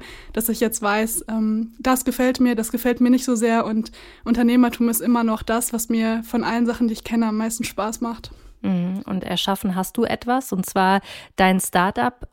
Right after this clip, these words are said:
Speaker 2: Optimo. Jetzt frage ich mich, was auch der Beruf von deinen Eltern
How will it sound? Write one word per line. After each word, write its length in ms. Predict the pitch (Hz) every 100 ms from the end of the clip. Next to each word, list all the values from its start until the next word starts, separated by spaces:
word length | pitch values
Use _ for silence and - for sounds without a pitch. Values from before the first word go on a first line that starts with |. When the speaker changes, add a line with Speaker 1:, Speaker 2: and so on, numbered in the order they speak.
| -
Speaker 2:
Optimo. 760 | 196 - - 247 240 247 311 - - -
Jetzt 280 | - - -
frage 320 | - - 202 202
ich 180 | -
mich, 160 | 254 -
was 140 | 214
auch 120 | - -
der 120 | 190
Beruf 400 | 185 180 233 277
von 220 | - 190
deinen 280 | 175 175 -
Eltern 580 | 208 269 - 180 160